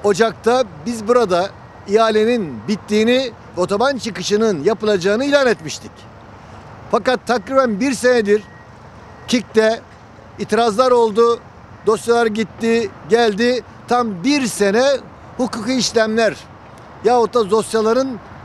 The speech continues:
tekmiliyle ilgili bir zaman geçti. Ve bugün burada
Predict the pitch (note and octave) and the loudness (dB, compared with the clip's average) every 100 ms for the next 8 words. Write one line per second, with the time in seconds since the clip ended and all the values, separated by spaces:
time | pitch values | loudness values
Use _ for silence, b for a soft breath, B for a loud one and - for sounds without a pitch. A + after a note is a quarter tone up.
0 | - G3+ G#3+ G3+ A3 C#4+ C#4+ B3 G3 G3+ | -4 -2 0 0 0 2 2 2 0 0
1 | F#3 C#3+ - D#3+ F3+ F3+ F3 E3+ D#3 D3 | 0 0 -8 -6 -2 -2 -2 -2 -4 -6
2 | - A3+ A3+ - B B - A3 C#4+ B3 | -2 -2 -2 -12 B B -4 0 0 2
3 | G3 G3 - - - - - - - G#3+ | 0 -2 -14 -20 -20 -20 -20 -20 -8 0
4 | C4 A3 E3 | 2 2 0